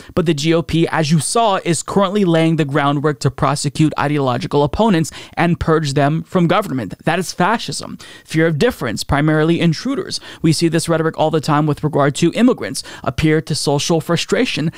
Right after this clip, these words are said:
selective populism. We see this with Donald Trump, with Ron DeSantis, although they're not consistent.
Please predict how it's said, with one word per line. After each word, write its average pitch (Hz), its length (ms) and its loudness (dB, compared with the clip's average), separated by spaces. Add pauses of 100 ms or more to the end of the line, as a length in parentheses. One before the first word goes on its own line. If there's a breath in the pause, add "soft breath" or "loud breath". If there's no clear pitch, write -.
(100)
selective 170 800 0
populism. 143 640 -2
We 156 100 2
see 202 240 0
this 175 240 2 (180 loud breath)
with 135 180 -4
Donald 156 340 0
Trump, 190 360 -2
with 156 160 -2
Ron 165 220 2
DeSantis, 180 540 0
although 151 260 2
they're 165 140 0
not 170 220 0
consistent. 180 600 -2